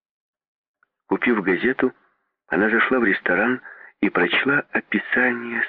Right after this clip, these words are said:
самое себя, подкрепленное фотографией. Она с аппетитом позавтракала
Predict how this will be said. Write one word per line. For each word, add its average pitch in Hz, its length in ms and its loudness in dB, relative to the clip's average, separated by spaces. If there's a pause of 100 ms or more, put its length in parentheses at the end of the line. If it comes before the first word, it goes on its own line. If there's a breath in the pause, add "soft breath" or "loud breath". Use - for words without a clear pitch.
(120)
самое 87 340 2 (120)
себя, 101 360 0 (600)
подкрепленное 92 760 0
фотографией. 62 920 -2 (2250)
Она 180 300 2 (180)
с - 40 -14
аппетитом 117 540 0
позавтракала 107 800 -2